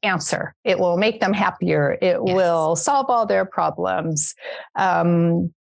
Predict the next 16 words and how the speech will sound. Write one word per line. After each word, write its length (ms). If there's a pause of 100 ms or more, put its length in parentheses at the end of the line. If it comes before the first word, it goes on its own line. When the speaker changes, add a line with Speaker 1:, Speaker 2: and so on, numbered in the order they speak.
(520)
Speaker 1:
they 140
might 260
have 220
the 80
belief 340
that 180
if 220
only 280
they 160
had 240
more 200
money, 300
everything 420
would 140
be 120
better. 420